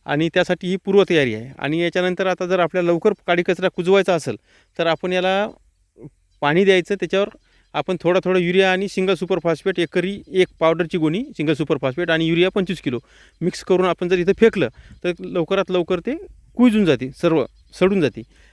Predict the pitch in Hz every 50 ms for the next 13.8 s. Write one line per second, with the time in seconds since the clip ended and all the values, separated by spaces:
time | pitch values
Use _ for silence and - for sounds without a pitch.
0 | _ _ - 135 139 143 165 170 175 160 190 165 185 165 165 185 - 196 180 214
1 | 214 202 190 180 170 131 127 104 - - - 139 147 156 165 170 160 - 185 160
2 | 143 147 151 160 165 165 170 165 156 175 190 175 156 151 139 - - 190 165 139
3 | 139 156 180 185 196 196 165 123 - - _ _ _ _ - 139 131 - 180 -
4 | 180 170 - 180 175 165 165 170 165 160 - 180 190 - - - - 156 135 -
5 | 165 - - 196 - 220 220 214 214 180 147 - 123 113 - _ _ - _ _
6 | _ _ _ _ _ _ 147 143 143 165 175 165 185 175 - 185 175 190 180 170
7 | - 185 175 175 160 185 196 185 156 151 156 165 175 180 - - 175 175 175 165
8 | 175 175 170 170 175 165 - 185 202 233 269 - - _ _ _ _ _ - 165
9 | 139 - 180 160 180 165 - 175 165 165 156 - 175 156 190 202 185 - 208 214
10 | 202 196 151 113 110 - _ _ _ _ _ _ _ _ _ 151 147 156 151 135
11 | 139 147 156 170 - 185 170 - 190 185 175 185 185 165 165 165 170 180 180 180
12 | 170 170 175 175 - 175 180 196 208 226 - - - - - - - 175 170 175
13 | - - 196 196 202 - 180 170 170 185 185 175 165 165 160 185